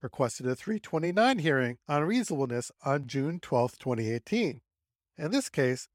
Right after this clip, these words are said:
Attorney Carroll had filed a bankruptcy for debtor Nadan on February sixteenth, twenty eighteen. The case was uneventful, and Ms. Nadan received her discharge on June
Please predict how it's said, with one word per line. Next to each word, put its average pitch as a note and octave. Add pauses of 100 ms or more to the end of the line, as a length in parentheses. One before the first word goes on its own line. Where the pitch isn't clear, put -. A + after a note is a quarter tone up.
Attorney G3
Carroll C3 (240)
had -
filed D#3+
a C#3
bankruptcy D#3
for A#2
debtor C3+ (160)
Nadan C3 (420)
on C3+
February C#3+
sixteenth, -
twenty G#2+
eighteen. C3+ (640)
The -
case C#3
was G3+
uneventful, E3
and C#3
Ms. D#3 (240)
Nadan D3+
received D3+
her F3+
discharge C3
on A2
June A#2+